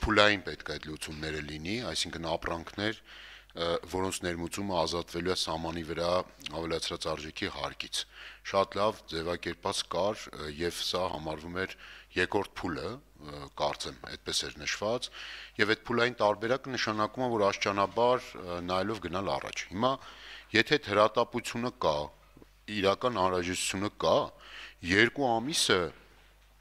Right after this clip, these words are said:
առանց էն էլ երկար շրջանառել է, էլի, ինքը մի ամբողջ հաշվետու տարվա մեկ վեցերորդ մասն է։ Այսքան էլ շրջանառել է, եկել, հասել առաջին թերթում և այլն։ Այսինքն, մի տեսակ, ը, ոնց որ հետևողականություն չենք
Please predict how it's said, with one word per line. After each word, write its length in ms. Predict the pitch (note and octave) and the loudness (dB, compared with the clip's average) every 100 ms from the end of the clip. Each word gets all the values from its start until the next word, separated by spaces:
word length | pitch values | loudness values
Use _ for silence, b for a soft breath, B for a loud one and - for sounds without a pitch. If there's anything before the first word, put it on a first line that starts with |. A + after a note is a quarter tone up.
| - - | -2 8
առանց 340 | G#2+ A2+ A2 A2+ | 10 10 4 2
էն 120 | G#2+ | 2
էլ 100 | E2 | 4
երկար 380 | F#2 F#2+ G2+ F2+ | 4 6 4 2
շրջանառել 720 | E2+ D#2 E2 E2 D#2+ E2 C#2+ | -2 -2 -4 -4 -4 -4 -6
է, 80 | - | -6
էլի, 160 | B2+ A#2 B B B B B | -6 -8 B B B B B
ինքը 300 | A2 A2+ B2+ | -2 0 0
մի 120 | B2+ C3 B2 - | 2 2 0 -2
ամբողջ 280 | A2 A2+ A2 | 0 0 0
հաշվետու 500 | D#2+ F#2+ - A#2 - - | 4 4 4 0 -4 2
տարվա 360 | A2 A2+ A2+ C3 | 4 4 2 0
մեկ 200 | A2 G2+ | 0 0
վեցերորդ 400 | F#2+ - A#2 - F#2+ | -2 0 -2 -2 2
մասն 320 | F#2 - - | 4 2 -2
է։ 40 | - - - B B B B B B - | -14 -20 -20 B B B B B B -2
Այսքան 320 | F#2+ A#2+ A#2+ | 2 4 4
էլ 80 | A#2+ | 0
շրջանառել 760 | - A2 A2 A2+ A2+ A2 A2+ A2+ | 0 0 0 0 2 2 2 4
է, 60 | A2+ A#2 F#2+ | 6 4 2
եկել, 320 | G2 A2+ G2+ | 0 0 2
հասել 360 | F#2+ G2 G#2+ G2+ | 2 2 2 4
առաջին 400 | G2 G2 - F#2+ | 4 2 -2 -2
թերթում 320 | G2+ F#2 A#2 G2+ | -2 -2 -4 -2
և 180 | F2 D#2+ | 0 0
այլն։ 240 | B1 - B B B B G#2+ | -4 -10 B B B B 4
Այսինքն, 340 | A2+ D#3+ B2 | 4 2 0
մի 100 | A2 A#2 | -2 2
տեսակ, 480 | C#3 - D#3+ - - | 2 4 4 2 -2
ը, 200 | - F#2+ F#2 F2+ | 0 2 2 2
ոնց 220 | G#2 C3+ | 0 0
որ 180 | C3+ - B B B - | 0 -4 B B B 2
հետևողականություն 1040 | - B2 C#3+ C3+ B2+ C3 C#3 C#3 C3+ - D#3 | 6 6 6 4 6 4 4 0 -2 -2 0
չենք 260 | B2+ C3 | 0 0